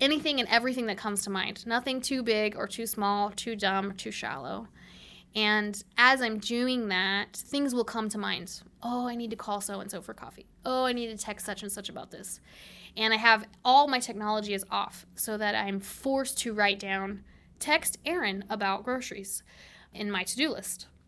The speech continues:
So I kind of, um, get it all out. And it, and that takes at least an hour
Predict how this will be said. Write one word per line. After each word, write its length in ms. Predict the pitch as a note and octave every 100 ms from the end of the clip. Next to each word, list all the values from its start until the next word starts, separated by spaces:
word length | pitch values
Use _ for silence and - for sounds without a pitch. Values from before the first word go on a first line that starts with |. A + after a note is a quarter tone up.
| _ - - - _ -
So 160 | -
I 80 | A#3+
kind 320 | A3+ - D4+
of, 400 | C#4+ A#3+ A3 - -
um, 480 | A#3 A3 G#3 G#3 G3+ - G#3+ G3
get 300 | - C4 C#4
it 160 | C4+ A#3+
all 320 | A3+ A3 G#3+
out. 260 | F#3+ F#3 -
And 140 | G#3+ G#3+
it, 100 | -
and 120 | A3
that 180 | C4+ -
takes 300 | - G#3+ - -
at 120 | G3+
least 420 | B3+ C#4 C4+ -
an 120 | E3 -
hour 420 | - - D2+